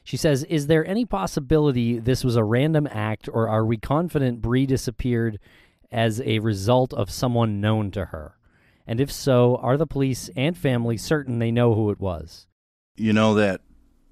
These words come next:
Speaker 2: your feelings about that kinda ebb and sway as you get more information and as time goes on and you discuss it more with different people. And,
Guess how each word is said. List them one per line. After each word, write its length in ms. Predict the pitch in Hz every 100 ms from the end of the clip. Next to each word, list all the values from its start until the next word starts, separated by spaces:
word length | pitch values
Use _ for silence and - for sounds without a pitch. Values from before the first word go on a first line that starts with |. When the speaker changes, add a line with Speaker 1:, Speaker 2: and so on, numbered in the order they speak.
| -
Speaker 2:
your 140 | 104
feelings 400 | 95 107 104 98
about 240 | 82 80 -
that 160 | 78
kinda 260 | - 85 - -
ebb 160 | 90
and 100 | 80
sway 480 | 78 - 85 82 78
as 160 | 76 76
you 60 |
get 140 | 73 -
more 200 | 82 76
information 720 | 78 - 76 76 73 - 71
and 260 | 69 69
as 120 | 62 -
time 260 | 76 73
goes 220 | 71 71
on 260 | 73 71 71
and 160 | 71 69
you 80 |
discuss 460 | 67 65 - 69 -
it 40 |
more 180 | 76 73
with 120 | 69
different 320 | 67 69 71 69
people. 540 | 71 69 71 71 69
And, 200 | 67 -